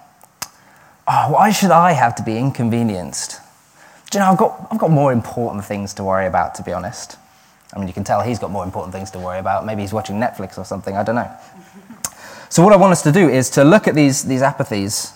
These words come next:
these, uh, attitudes, and to look at what the Bible says in response. Remember, we've taken our eyes off the truth, off the goal. So what is the goal? What is the truth? First of all, One Peter four, verse ten. Feel free to write the references down as you go if you want to come back to them. It says this,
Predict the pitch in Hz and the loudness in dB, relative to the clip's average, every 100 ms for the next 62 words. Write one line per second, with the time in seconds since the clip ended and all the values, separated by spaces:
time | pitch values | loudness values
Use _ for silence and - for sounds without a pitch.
0 | - 113 113 110 110 113 127 139 131 - | -10 -4 -2 0 4 6 6 4 0 -4
1 | 95 101 - - - - - 120 117 117 | -6 -6 -10 -12 -20 -20 -2 2 4 2
2 | - - 127 151 147 127 110 131 120 110 | -2 0 2 2 0 -2 2 2 2 -2
3 | 113 107 107 104 - 92 - - 117 127 | -4 -2 -4 -6 -6 -8 -10 -10 -4 -2
4 | 110 107 135 123 117 117 117 110 - 104 | -2 -4 -6 -2 2 4 4 2 -6 -10
5 | - 139 135 113 110 107 123 123 127 - | -6 -4 -2 -4 -6 -2 4 4 4 0
6 | 127 139 123 101 95 90 90 - - 135 | 0 0 0 -4 -4 -4 -8 -18 -2 0
7 | 147 - - 101 - - - _ _ _ | 2 0 -8 -8 -10 -14 -20 _ _ _
8 | _ _ _ _ _ - - 175 - 123 | _ _ _ _ _ -14 -2 -2 0 4
9 | 156 175 151 143 127 - 131 123 110 107 | 4 4 2 0 -4 0 2 2 2 0
10 | - 113 76 - - - - 143 143 143 | -2 -8 -8 -12 -20 -20 -6 -2 0 0
11 | - 117 123 107 - 110 104 95 - 90 | 2 4 4 4 0 -2 -6 -8 -8 -8
12 | 95 - - 113 110 104 98 98 113 - | -8 -8 -2 -2 0 -4 -6 2 4 4
13 | 120 127 151 - - - - - - - | 0 -2 -4 -12 -20 -18 -18 -18 -20 -6
14 | - 151 135 101 - - - | 2 2 4 0 -2 -12 -16